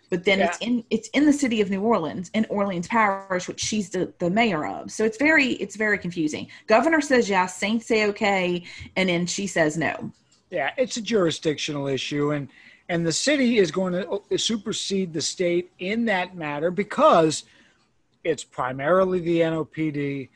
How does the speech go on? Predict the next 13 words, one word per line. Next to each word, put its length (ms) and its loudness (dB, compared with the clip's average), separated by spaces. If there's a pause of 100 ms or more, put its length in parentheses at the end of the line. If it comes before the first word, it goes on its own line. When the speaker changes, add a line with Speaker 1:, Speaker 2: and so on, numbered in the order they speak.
(240)
Speaker 2:
it's 200 -10
primarily 880 0
the, 160 -4
the 140 -6
fire 340 0
department, 560 -8 (280)
and 160 -10
let's 220 0
be 220 2
honest, 500 -2 (260)
there 240 6
are 160 10
f-, 280 0